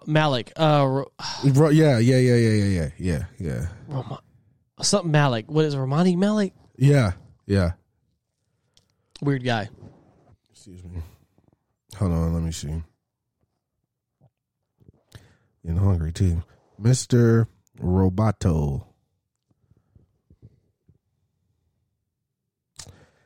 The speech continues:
Speaker 2: His name is, um, R-, Rami Ma-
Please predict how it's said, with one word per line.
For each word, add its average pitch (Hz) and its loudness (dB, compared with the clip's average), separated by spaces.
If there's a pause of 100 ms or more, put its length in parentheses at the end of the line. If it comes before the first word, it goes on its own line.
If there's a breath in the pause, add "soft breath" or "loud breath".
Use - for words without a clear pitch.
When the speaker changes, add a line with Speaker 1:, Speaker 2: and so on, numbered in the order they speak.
(140 soft breath)
Speaker 2:
His 117 0
name 98 2 (560 loud breath)
is, 90 2 (3500 loud breath)
um, 80 -2 (1160 soft breath)
R-, 107 0
Rami 120 2
Ma- 113 0